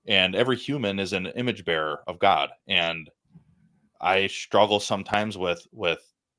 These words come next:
probably loving them as I should or treating them as I should, as, you know, I, especially I think, you know, as a cop getting called for some homeless problem and they're drunk or high and, or they smell bad or whatever. But it's, uh,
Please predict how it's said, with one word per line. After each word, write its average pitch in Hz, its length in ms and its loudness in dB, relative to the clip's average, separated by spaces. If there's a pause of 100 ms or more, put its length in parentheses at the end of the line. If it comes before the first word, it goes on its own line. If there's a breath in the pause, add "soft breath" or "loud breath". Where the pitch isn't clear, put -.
(100)
probably 95 420 0
loving 95 340 0
them 101 200 0
as 95 140 -4
I 82 100 -2
should 113 400 0 (460)
or 87 120 -6
treating 107 320 -2
them 98 380 -2
as 101 160 -2
I 107 60 2
should, 107 420 2
as, - 220 -6
you 107 120 -10
know, 87 100 -2 (100)
I, 85 120 -10 (120)
especially - 380 -6
I 90 60 0
think, 95 260 -10 (180)
you 110 100 -10
know, 80 80 -4
as 85 160 -6
a - 40 -16
cop 90 320 0
getting 85 200 -6
called 85 320 -2
for 87 100 -16
some 85 200 -10
homeless 90 360 -8
problem 85 560 -2 (500)
and 101 120 -4
they're 107 120 0
drunk 98 540 4
or 101 60 -4
high 95 560 2
and, 82 360 -6 (340)
or 92 140 -10
they 95 100 -6
smell 104 300 2
bad 92 320 0
or 90 100 -2
whatever. 87 460 0
But 85 280 -2 (840)
it's, 117 260 -4
uh, 110 340 6